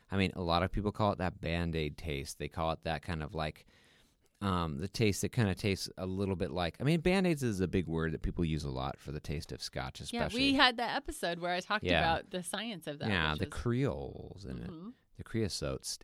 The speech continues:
Speaker 1: in it. But I think that would lend itself very nicely to this. But like a monkey shoulder or like the one that we used here,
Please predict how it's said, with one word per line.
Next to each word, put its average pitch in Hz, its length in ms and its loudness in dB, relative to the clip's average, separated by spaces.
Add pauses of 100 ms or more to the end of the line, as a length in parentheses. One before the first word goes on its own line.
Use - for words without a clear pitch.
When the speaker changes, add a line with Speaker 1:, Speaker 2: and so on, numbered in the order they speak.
Speaker 1:
in 73 120 -4
it. 65 140 -8 (260)
But 117 140 10
I 113 60 10
think 131 180 2
that 143 100 8
would 123 140 6
lend 101 180 6
itself 82 300 0
very 78 200 0
nicely 76 340 -2
to - 100 -10
this. 65 160 -4
But 104 180 4
like 117 220 6
a 113 40 8
monkey 107 380 6
shoulder 131 580 10
or 95 300 8
like 92 240 6
the 98 140 8
one 95 160 8
that 82 100 6
we 92 120 6
used 104 380 6
here, 123 380 8